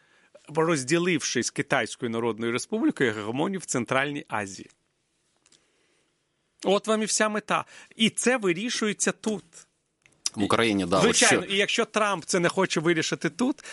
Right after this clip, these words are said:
Speaker 1: він програє. І єдиний козир у нього як буде, де-, для того, щоб виграти, воєнний козир.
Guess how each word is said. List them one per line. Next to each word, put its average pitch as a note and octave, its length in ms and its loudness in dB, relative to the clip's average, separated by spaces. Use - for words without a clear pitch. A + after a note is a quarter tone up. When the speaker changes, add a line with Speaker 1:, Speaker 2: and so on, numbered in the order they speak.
Speaker 1:
він G3+ 240 4
програє. E3 720 0
І - 160 0
єдиний A3 400 0
козир D3+ 460 0
у C3 40 -2
нього C3 240 -2
як A#2 180 -2
буде, A2 420 -4
де-, B2 380 0
для C3+ 160 0
того, A#2+ 260 0
щоб A#2+ 260 -4
виграти, E3 460 0
воєнний C#3 580 0
козир. - 440 -8